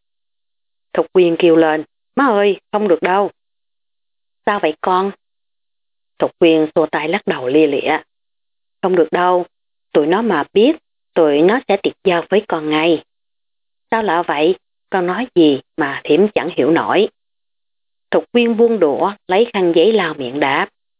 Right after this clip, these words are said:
"Tụi nó có thành kiến với con nhà giàu. Nếu biết rõ thân phận của con, tụi nó sẽ tránh xa đấy." Bà Phượng chân hững. "Sao kỳ cục vậy?"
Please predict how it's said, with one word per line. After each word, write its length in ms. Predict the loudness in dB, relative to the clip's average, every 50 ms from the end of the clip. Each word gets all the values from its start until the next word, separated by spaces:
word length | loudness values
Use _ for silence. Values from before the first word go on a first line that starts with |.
| _ _ _ _ _ _ _ _
"Tụi 160 | -2 0 0
nó 320 | 0 0 0 0 -2 -2 -2
có 120 | -4 -4 -4 -2
thành 200 | -4 -4 -4 -2
kiến 240 | 0 0 2 2 0
với 100 | 0 -2 -2
con 220 | -4 -4 -4 -4
nhà 160 | -6 -6 -8 -4 0
giàu. 400 | 0 0 2 0 0 -2 -4 -6 -12 _ _ _ _ _ _ _ 2
Nếu 200 | 2 4 4 4 2
biết 160 | 2 0 0
rõ 140 | -2 -4 -4 -4
thân 160 | -2 -4 -4 -4 -4 -4
phận 140 | -4 -4 -2 -2
của 140 | -2 -2 -2 _
con, 300 | -2 -2 0 -2 -2 -6 -12 _ _
tụi 140 | -4 -2 0
nó 200 | 2 0 0 -2 -2 -6
sẽ 100 | -4 -2
tránh 180 | -2 -2 -2 -2 -2 -4
xa 180 | -4 -4 -4
đấy." 360 | -4 -4 0 0 0 0 0 -4 _ _ _ _ _ _ _ _ _ _ _ _ _ _ _ _ _ _ _ _ -4
Bà 340 | -4 -2 -2 -2 -2 -4 -2 -2
Phượng 160 | -2 -2 0
chân 180 | 0 -2 -2 -2 -4
hững. 280 | -4 -2 0 0 -2 -2 -6 _ _ _ _ _ _ _ _ _ _ -6
"Sao 140 | -6 -2
kỳ 120 | -2 -2 -2
cục 180 | -2 -2 -4 -4 -4
vậy?" 360 | -6 -4 0 0 0 0 0